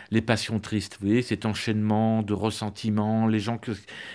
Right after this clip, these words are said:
qui sont dans le ressentiment, dans la haine,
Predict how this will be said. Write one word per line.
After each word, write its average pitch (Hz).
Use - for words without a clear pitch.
qui 101
sont 120
dans 107
le 104
ressentiment, 110
dans 98
la 101
haine, 101